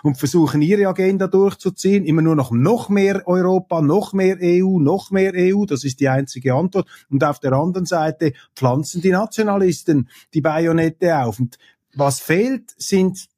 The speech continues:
Politiker, die irgendwo auch vielleicht eine versöhnliche Sprache finden, die das Ganze zusammenbringen könnten. Und Friedrich Merz wäre ja eigentlich prädestiniert dafür,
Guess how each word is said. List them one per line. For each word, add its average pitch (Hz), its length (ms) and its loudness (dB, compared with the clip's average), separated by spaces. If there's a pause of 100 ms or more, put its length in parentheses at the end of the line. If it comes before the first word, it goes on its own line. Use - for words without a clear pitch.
Politiker, 202 640 -2
die 165 260 -4
irgendwo 208 800 0 (380)
auch 143 220 -2
vielleicht 175 340 0
eine 160 200 0
versöhnliche 165 760 -2
Sprache 196 560 -2
finden, 208 400 0
die 165 140 -4
das 151 180 -4
Ganze 185 460 -2
zusammenbringen 202 840 0
könnten. 202 360 0
Und 139 100 -2
Friedrich 196 420 -2
Merz 208 460 -2 (220)
wäre 185 240 2
ja 170 180 0
eigentlich 170 540 -4
prädestiniert 175 1000 0
dafür, 240 460 0